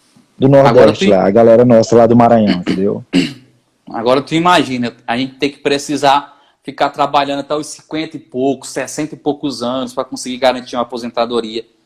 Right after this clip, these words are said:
Speaker 2: que um dinheirozinho aí
Speaker 1: Pois
Speaker 2: que é
Speaker 1: é.
Speaker 2: insignificante pro cara, entendeu?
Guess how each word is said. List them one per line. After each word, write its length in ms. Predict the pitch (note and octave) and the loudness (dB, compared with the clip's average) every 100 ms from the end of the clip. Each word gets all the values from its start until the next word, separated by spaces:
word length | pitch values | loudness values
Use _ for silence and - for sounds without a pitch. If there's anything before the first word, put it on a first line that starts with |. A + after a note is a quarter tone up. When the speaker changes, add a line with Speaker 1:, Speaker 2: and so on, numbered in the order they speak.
| _ _ _ _ _ _ _ _ | _ _ _ _ _ _ _ _
Speaker 2:
que 380 | C3 B2+ B2 B2+ | -8 -6 -4 -4
um 160 | B2+ | -6
dinheirozinho 580 | A#2+ C3+ C3 C3 A#2+ B2 | -4 -2 0 -2 -4 0
aí 80 | D3+ | 2
Speaker 1:
Pois 120 | D#3+ | 4
Speaker 2:
que 60 | C#3 | 2
é 100 | A2+ | 2
Speaker 1:
é. 40 | |
Speaker 2:
insignificante 880 | - D3 D#3+ D#3+ F3+ E3 C3 B2+ - | -2 -6 -4 -6 -6 -2 -2 -2 -4
pro 140 | C#3 | -10
cara, 320 | - B2 A#2 | -4 0 0
entendeu? 340 | A2+ G#2 G2+ | -2 -14 -16